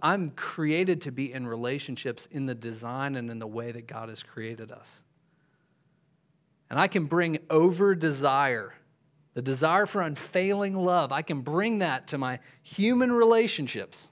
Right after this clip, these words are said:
How could God not want that for me in the way that I want it? And many of my relationships <laughs> look like that, those ship videos, right? I'm the cruise ship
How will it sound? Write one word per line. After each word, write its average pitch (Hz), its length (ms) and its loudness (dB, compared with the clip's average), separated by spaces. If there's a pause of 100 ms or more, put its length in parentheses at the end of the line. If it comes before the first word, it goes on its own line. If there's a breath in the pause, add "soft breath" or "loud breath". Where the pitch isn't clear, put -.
(2000)
How 202 240 4
could 196 240 -2
God 180 380 2
not 156 300 -2
want 151 420 -4
that 143 220 -2
for - 180 -8
me 143 280 -2
in 131 120 -8
the 123 100 -4
way 123 280 -4
that 120 180 -8
I 120 180 -6
want 107 380 -14
it? - 220 -20 (3000)
And 127 220 -2
many 208 280 4
of 160 80 4
my 143 180 2
relationships 123 840 -2
<laughs> - 0 -
look 147 260 2
like 127 240 -2
that, 127 320 -6
those 123 180 -6
ship - 320 -6
videos, 110 480 -12 (640 soft breath)
right? 127 320 0
I'm 170 320 2
the 151 80 0
cruise 165 400 -2
ship - 420 -4